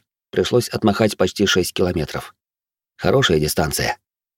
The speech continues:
Я буду достаточно близко, чтобы быстро отреагировать на появление угрозы посёлку, и достаточно далеко, чтобы никто из жителей случайно не забрёл в гости. Деревенские мужики не теряли времени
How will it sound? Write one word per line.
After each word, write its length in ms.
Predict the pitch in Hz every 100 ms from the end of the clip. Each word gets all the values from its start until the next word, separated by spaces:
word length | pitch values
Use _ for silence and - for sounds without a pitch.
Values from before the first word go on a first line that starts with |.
| _
Я 160 | - -
буду 240 | 127 127
достаточно 500 | 110 104 107 104 107
близко, 340 | 95 123 - 85
чтобы 220 | - 85
быстро 300 | 82 90 85
отреагировать 640 | - 92 87 87 92 87 90
на 100 | 85
появление 480 | 90 87 87 87
угрозы 320 | 87 95 85 87
посёлку, 560 | 85 - 110 104 95 - _ _ _
и 120 | -
достаточно 580 | 123 131 127 120 117 127
далеко, 400 | 113 113 104 101
чтобы 300 | 110 101 92
никто 280 | 90 - 98
из 120 | 92
жителей 420 | 85 101 107 104 - _ _ _
случайно 480 | - 95 107 104 107
не 120 | 95
забрёл 300 | 90 85 87
в 80 | 87
гости. 400 | 82 - - - _ _ _ _ _ _ _ _ _ _
Деревенские 540 | 73 92 160 165 - 143
мужики 380 | 139 131 147
не 140 | 131 117
теряли 340 | 123 123 117
времени 460 | 110 131 117 92